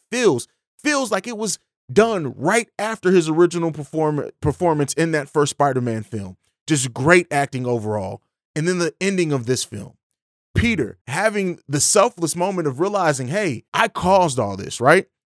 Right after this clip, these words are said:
I caused this because of me not being willing to just deal with what happened and try to figure it out." Me, me wanting to have, you know, everyone says it in here. Green Goblin says it, him trying to live in two different worlds. Doctor Strange says it to him at one point.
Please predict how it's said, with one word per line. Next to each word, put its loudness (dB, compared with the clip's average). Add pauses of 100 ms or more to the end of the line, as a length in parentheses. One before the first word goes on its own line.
(140)
I 2
caused 4
this -10
because -2
of -4
me -4
not -2
being -4
willing 0
to -8
just -4
deal 2
with -8
what 0
happened -2 (280)
and 0 (180)
try 6
to -4
figure -2
it -4
out." -6 (160)
Me, 0 (100)
me 2
wanting 0
to -2
have, 2
you -4
know, -2
everyone 0
says 0
it -2
in 0
here. -6 (360)
Green 4
Goblin 4
says -2
it, -12 (160)
him 2
trying 4
to 0
live 4
in -4
two -2
different 0
worlds. 2 (360)
Doctor 2
Strange 0
says 2
it -10
to 0
him 0
at -2
one 0
point. -8